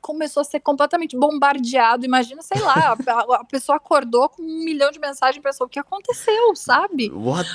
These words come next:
Speaker 2: the
Speaker 1: Aconteceu Luísa Ambiel na Fazenda, cara.
Speaker 2: Oh, e Luísa Ambiel também, ela, esses dias, cara, um beijo, assim, que eu, sinceramente, achei.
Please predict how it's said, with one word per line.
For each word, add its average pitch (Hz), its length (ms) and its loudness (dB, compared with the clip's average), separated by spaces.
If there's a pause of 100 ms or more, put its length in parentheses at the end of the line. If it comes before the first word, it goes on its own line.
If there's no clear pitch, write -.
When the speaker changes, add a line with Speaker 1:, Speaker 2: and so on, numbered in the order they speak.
Speaker 2:
the - 80 0
Speaker 1:
Aconteceu 233 420 0
Luísa 269 320 0
Ambiel 247 320 2
na 247 80 -2
Fazenda, 196 480 -4
cara. 165 340 -12 (520)
Speaker 2:
Oh, 175 280 4
e 226 280 2
Luísa 208 340 0
Ambiel 160 320 6
também, 160 460 2
ela, 160 440 2
esses 151 300 -2
dias, 160 380 2
cara, 156 340 0
um 98 480 -6
beijo, 143 320 4
assim, 147 240 0
que 151 140 0
eu, 135 340 0
sinceramente, 143 760 -2
achei. 135 600 -2